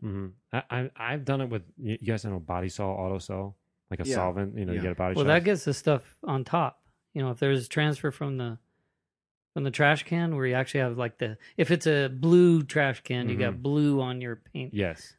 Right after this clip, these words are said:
Speaker 3: Then yeah, you get that out with a solvent
Speaker 1: Yeah.
Speaker 3: first. Yeah.
Speaker 1: It's, it's
Speaker 3: That's a
Speaker 1: the
Speaker 3: good idea.
Speaker 1: Yeah,
Speaker 3: I mean,
Speaker 1: that's
Speaker 3: that
Speaker 1: what I would do.
Speaker 3: happens easily. So it sound, I mean, most of the time, based on what he's describing, that kind of thing is not that difficult to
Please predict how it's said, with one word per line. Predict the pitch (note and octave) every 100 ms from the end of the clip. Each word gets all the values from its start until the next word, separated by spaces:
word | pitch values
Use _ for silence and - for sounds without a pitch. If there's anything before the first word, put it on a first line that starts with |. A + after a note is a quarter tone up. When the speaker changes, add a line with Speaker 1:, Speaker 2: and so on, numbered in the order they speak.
| _
Speaker 3:
Then | C#3 C3
yeah, | C#3
you | A#2+ B2
get | B2+ C3+
that | C#3
out | B2 C3 C3+
with | B2+
a | A#2+
solvent | - C3 C3 D3+
Speaker 1:
Yeah. | G#2
Speaker 3:
first. | B2+ C3 -
Yeah. | D#3+ C#3+ A#2+ - _ _
Speaker 1:
It's, | F#2 F2 _
it's | G2+
Speaker 3:
That's | - D#3+
a |
Speaker 1:
the | C#3
Speaker 3:
good | C3+ B2
idea. | B2 B2+ B2+ B2
Speaker 1:
Yeah, | G2 E2
Speaker 3:
I | E2
mean, | F2+
Speaker 1:
that's | -
Speaker 3:
that |
Speaker 1:
what | F2
I |
would | E2
do. | E2
Speaker 3:
happens | E2
easily. | B2+ B2+ B2+ C3 A#2+ _ _ _ _ _ _
So | - E3+
it | E3+
sound, | G#3 C4 -
I | G3
mean, | F#3 F3+ F3+
most | F3 G3 A3+
of | C#4
the | F3
time, | E3 D3+ D3
based | D3 D3 -
on | C#3
what | C#3
he's | B2 C3
describing, | - - - C3+ C3 B2 A#2+ B2+ _ _ _ _ _ _ _ _ _ _ _ _ F3
that | D3 C#3 E3 _ _ -
kind | - C#3+ C#3
of | C3
thing | C3+
is | C3 A2
not | C3+ C3 C3 B2
that | - B2
difficult | A#2+ A#2 A2+ D3 D3
to | _ C#3+ C#3